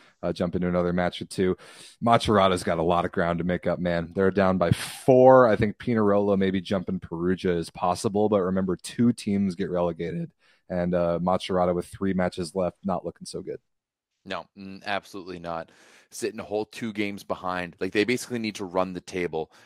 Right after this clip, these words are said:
Speaker 2: and have Perugia have something bad, bad happen to them.
Speaker 1: Right. Uh, good ga-, ga-, uh, really good match by Claire Chaussee, though, out of, uh, University of Louisville. She was really good, so that was cool.
Speaker 2: Nice.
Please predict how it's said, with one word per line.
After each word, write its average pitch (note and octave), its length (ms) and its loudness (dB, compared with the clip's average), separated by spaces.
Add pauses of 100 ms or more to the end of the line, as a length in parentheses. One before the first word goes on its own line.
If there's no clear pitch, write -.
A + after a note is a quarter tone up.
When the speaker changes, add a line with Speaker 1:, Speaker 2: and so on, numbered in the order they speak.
Speaker 2:
and F#2+ 160 -6
have F2+ 160 -2
Perugia E2+ 640 -4 (720)
have F2 260 -2
something E2 440 -8
bad, D#2 340 -4
bad D#2+ 220 -2
happen D2 280 -8
to - 120 -20
them. - 160 -20 (120)
Speaker 1:
Right. F2+ 400 -2
Uh, G#2+ 240 6
good B2 220 4
ga-, B2 240 10
ga-, A2 380 2
uh, G#2+ 160 6
really A2 160 6
good G#2 120 4
match G2+ 220 2
by G#2+ 80 2
Claire F#2+ 300 2
Chaussee, E2+ 600 -2
though, E2+ 220 -4
out F2 180 0
of, F2 140 0
uh, E2+ 140 -2
University F2 480 -4
of F2 120 -2
Louisville. F2 320 -2
She - 140 -10
was E2+ 160 -6
really F2 160 -6
good, F2 240 -8
so - 100 -8
that E2+ 60 -2
was E2+ 100 -6
cool. F#2 300 -8
Speaker 2:
Nice. G2 280 -10